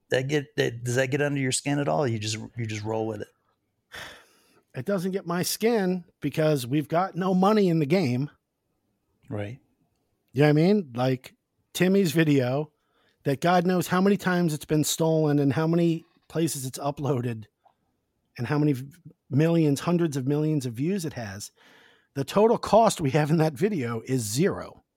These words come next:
Speaker 2: <laughs> I mean,
Speaker 1: Well, in hard dollars.
Speaker 2: In hard dollars.
Speaker 1: Right, in hard dollars. See, my thing when they do that, and I've reached out to s-, different Instagrammers,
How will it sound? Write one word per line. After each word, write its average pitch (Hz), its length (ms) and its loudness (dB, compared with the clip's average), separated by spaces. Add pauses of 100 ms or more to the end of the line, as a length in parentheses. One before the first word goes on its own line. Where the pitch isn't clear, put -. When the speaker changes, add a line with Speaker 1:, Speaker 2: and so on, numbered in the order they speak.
(120)
Speaker 2:
<laughs> - 280 -20 (1700)
I - 160 2
mean, 170 140 6
Speaker 1:
Well, 180 160 4 (920)
in 214 220 0
hard 185 280 2
dollars. 160 680 -2 (460)
Speaker 2:
In 170 120 2
hard 180 240 2
dollars. 143 540 -2 (320)
Speaker 1:
Right, 120 220 -2
in 135 120 0
hard 135 240 2
dollars. 135 560 -4 (480)
See, 180 140 0
my 240 220 2
thing 120 540 -4 (220)
when 143 180 2
they 127 120 2
do 123 220 2
that, 104 340 -2 (1300)
and 147 400 0 (160)
I've 139 160 0
reached 165 220 0
out 208 220 0
to - 40 -6
s-, 139 160 -4 (120)
different 127 320 -2
Instagrammers, 113 760 -6